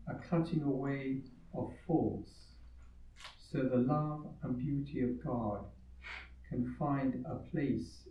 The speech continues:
in our hearts. In these chapters in Saint John, before Jesus'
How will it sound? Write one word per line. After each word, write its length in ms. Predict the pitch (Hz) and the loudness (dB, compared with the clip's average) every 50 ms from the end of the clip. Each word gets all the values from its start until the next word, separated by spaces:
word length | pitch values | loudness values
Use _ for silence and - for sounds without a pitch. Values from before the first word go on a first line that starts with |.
| - - | -4 0
in 140 | 127 120 | 2 2
our 240 | 117 113 110 107 107 | 2 2 0 -2 -2
hearts. 800 | - - - 135 120 110 101 95 92 - - - - - - - - - - - - - - - - - - - - - - - - - - - - - - - - - - - - - - - - - - - - - - - - - - - - - - - - - - - - - - | -4 -6 -8 -6 -4 -4 -4 -4 -6 -8 -12 -16 -18 -18 -20 -20 -20 -20 -18 -18 -18 -18 -18 -20 -20 -20 -20 -20 -20 -20 -20 -20 -20 -20 -20 -20 -18 -20 -20 -20 -20 -20 -20 -20 -20 -20 -20 -20 -20 -20 -20 -20 -20 -20 -20 -20 -20 -20 -20 -20 -20 -20 -20 -20 -20 -20 -20 -20 -18 -8 2
In 160 | 180 147 156 | 6 8 10
these 300 | 170 196 202 196 185 - | 10 10 8 6 4 0
chapters 800 | - - - 185 170 160 160 - - - - - - - - - | -2 2 6 8 8 8 8 6 2 0 2 2 4 2 2 0
in 220 | - 135 135 139 - | 0 0 2 2 0
Saint 340 | - - - 156 143 139 - | 0 -2 -2 0 0 0 0
John, 560 | - 165 156 131 127 120 110 107 107 110 117 - - - - - - - - - - - - - | 2 2 2 4 4 4 4 4 4 2 0 -4 -12 -16 -20 -20 -20 -20 -20 -20 -20 -14 -6 -2
before 580 | 131 127 127 - - - 170 170 170 170 160 | -2 -2 -2 -2 4 8 10 10 12 12 10
Jesus' 720 | 165 - 160 151 151 139 - - 135 127 123 127 123 127 - | 8 8 8 8 8 8 4 2 2 2 2 2 0 0 -2